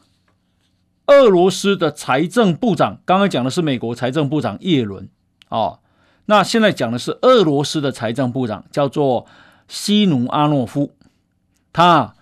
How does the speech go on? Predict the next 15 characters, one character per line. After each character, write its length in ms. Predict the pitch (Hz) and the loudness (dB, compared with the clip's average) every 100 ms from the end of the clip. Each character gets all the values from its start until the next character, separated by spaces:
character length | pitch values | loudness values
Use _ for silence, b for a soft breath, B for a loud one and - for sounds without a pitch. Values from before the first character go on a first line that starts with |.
| _ | _
今 200 | - 170 | -4 0
天 180 | 156 160 | 2 2
说， 320 | 143 151 - _ _ _ _ _ _ _ _ _ _ | 0 0 -2 _ _ _ _ _ _ _ _ _ _
西 260 | - 262 | -4 0
方 180 | 262 254 | 4 4
对 200 | 233 240 | 4 2
俄 240 | 170 233 269 | 2 4 6
罗 180 | 208 175 | 6 4
斯 140 | 190 | 0
的 80 | 165 | -4
制 180 | - 180 | -4 -6
裁 320 | 127 107 - _ _ _ _ | -4 -6 -10 _ _ _ _
相 500 | - - 220 214 214 | -16 0 2 4 2
当 320 | 220 208 202 202 | 2 2 2 0
于 460 | 135 117 135 165 | -2 0 0 -2